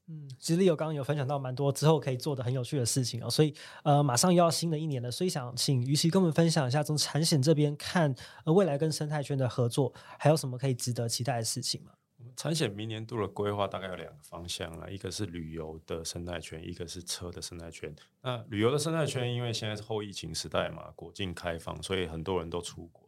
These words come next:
Speaker 2: 那这一个部分在旅游险上面，我们可不可以跟刚刚 Lawrence 有提到，比如说我们既有合作伙伴K K Day，或是客路，哦，等等这个旅游业者来合作推广这个场景旅游的保险？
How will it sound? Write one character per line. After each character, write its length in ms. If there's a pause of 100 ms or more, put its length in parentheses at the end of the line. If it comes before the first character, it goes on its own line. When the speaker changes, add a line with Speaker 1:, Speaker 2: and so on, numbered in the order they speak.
Speaker 2:
那 140 (140)
这 180
一 80
个 100
部 200
分 280 (380)
在 260
旅 140
游 160
险 240
上 220
面， 120
我 80
们 160
可 120
不 60
可 40
以 60
跟 460
刚 180
刚 420
Lawrence 340
有 60
提 220
到， 220
比 100
如 120
说 160
我 80
们 120
既 160
有 120
合 160
作 120
伙 120
伴 280
K 160
K 160
Day， 280 (380)
或 240
是 220
客 260
路， 320
哦， 180
等 200
等 180
这 80
个 100
旅 120
游 160
业 200
者 300
来 140
合 260
作 400
推 180
广 280
这 100
个 260
场 240
景 240
旅 100
游 180
的 120
保 240
险？ 220